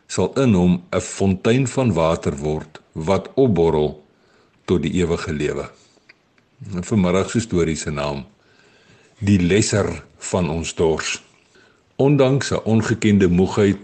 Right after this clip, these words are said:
wat oor en om my gevou is, het ek in die mooiste mooi kort nef en sonsak die skuinshekkie agter ons toegetrek.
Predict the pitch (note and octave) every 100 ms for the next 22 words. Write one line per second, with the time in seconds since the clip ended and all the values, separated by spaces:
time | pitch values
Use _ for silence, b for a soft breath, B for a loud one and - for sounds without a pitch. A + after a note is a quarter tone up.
0 | - F2+ - - A2+ G#2+ G2 E2 - G2+
1 | F#2 F2+ - F#2 F#2+ F2 D#2+ D#2 - -
2 | _ _ _ - E2+ G#2+ A#2 D3+ C#3 F#2
3 | F2 F2 - F#2 F2 E2+ - A2+ C3 -
4 | G2+ G2+ F#2+ - G2 F2 - D#2 - -
5 | b b b b b B2 A2+ - B2 A#2
6 | F#2 F#2 G#2 E2+ E2 G2+ F2 E2+ F2 -
7 | E2+ F2 F2 -